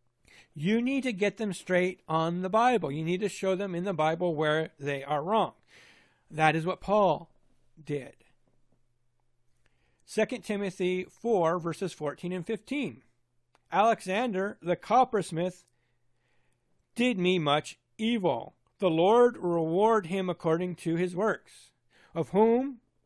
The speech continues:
be thou ware also, for he hath greatly withstood our words." <laughs> So Paul is, is calling Alexander out, who did him much evil.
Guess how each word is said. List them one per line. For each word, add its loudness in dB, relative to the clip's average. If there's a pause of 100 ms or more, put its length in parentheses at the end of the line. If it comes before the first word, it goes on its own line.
(120)
be -4
thou 2
ware -2
also, 0 (200)
for 0
he 0
hath 0
greatly -2
withstood -2
our -2
words." 2 (880)
<laughs> 2
So -4
Paul 0 (340)
is, -4
is -4
calling 0
Alexander 0
out, -4 (320)
who -2
did -2
him -2
much -2
evil. -2